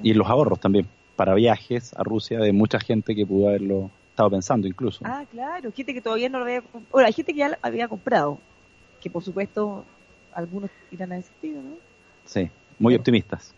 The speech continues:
Speaker 2: <laughs> Es mejor estar seguro.
Speaker 3: Oye, Rubén, aprovechando que estás acá, queríamos preguntarte sobre algo que ha generado bastante temor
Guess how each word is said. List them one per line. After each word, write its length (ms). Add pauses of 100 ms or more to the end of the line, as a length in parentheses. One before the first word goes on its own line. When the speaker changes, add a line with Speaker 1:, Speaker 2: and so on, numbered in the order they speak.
(300)
Speaker 2:
<laughs> 880
Es 100
mejor 240
estar 240
seguro. 280
Speaker 3:
Oye, 120
Rubén, 260
aprovechando 440
que 80
estás 260
acá, 320 (120)
queríamos 320
preguntarte 640
sobre 280
algo 360
que 140
ha 120
generado 760
bastante 320
temor 260